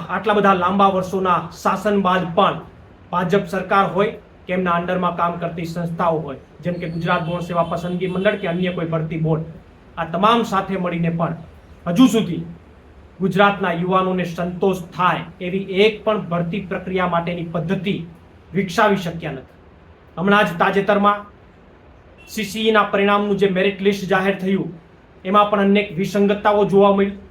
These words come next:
ગુજરાતના યુવાનોમાં ખૂબ આક્રોશ જોવા મળ્યો. ગુજરાતના યુવાનોએ સાથે મળીને રજૂઆત કરી. ગુજરાતના યુવાનો સી બી આર ટી પદ્ધતિ નાબૂદ કરવા માટેની માંગ કરી રહ્યા છે, કારણ કે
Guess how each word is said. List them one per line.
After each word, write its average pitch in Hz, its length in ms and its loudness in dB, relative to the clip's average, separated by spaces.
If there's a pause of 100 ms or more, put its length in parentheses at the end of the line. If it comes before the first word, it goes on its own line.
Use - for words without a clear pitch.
(440)
ગુજરાતના 208 520 2
યુવાનોમાં 202 720 4 (680)
ખૂબ 233 160 2
આક્રોશ 185 540 4
જોવા 202 220 6
મળ્યો. 202 260 2 (640)
ગુજરાતના 208 520 2
યુવાનોએ 208 460 2
સાથે 196 300 -2
મળીને 202 280 4
રજૂઆત 202 520 4
કરી. 202 240 -2 (840)
ગુજરાતના 208 480 4
યુવાનો 208 400 2
સી 196 160 -4
બી 202 140 2
આર 196 100 4
ટી 202 180 -6
પદ્ધતિ 196 360 -2
નાબૂદ 196 280 0
કરવા 208 220 2
માટેની 202 360 0
માંગ 202 400 2
કરી 208 160 -2
રહ્યા 202 280 -2
છે, - 140 -18 (720)
કારણ 208 260 2
કે 190 140 -4